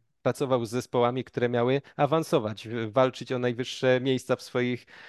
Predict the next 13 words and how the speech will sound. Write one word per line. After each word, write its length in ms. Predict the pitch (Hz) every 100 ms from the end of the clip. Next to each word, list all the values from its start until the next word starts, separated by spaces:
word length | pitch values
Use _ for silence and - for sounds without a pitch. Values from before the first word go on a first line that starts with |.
| -
ligach. 460 | 131 135 127 110 110
Z 100 | 107
Widzewem 480 | 123 127 131 117 123
wchodził 360 | - 120 120
do 100 | 113
Ekstraklasy, 680 | 113 - 117 117 131 127 123
z 60 | 110
Górnikiem 480 | 123 135 127 123
Polkowice 560 | 117 117 - 110 107 113
wchodził 300 | - 117 135
do 100 | 139
pierwszej 420 | 156 151 - 147
ligi, 300 | 143 135 127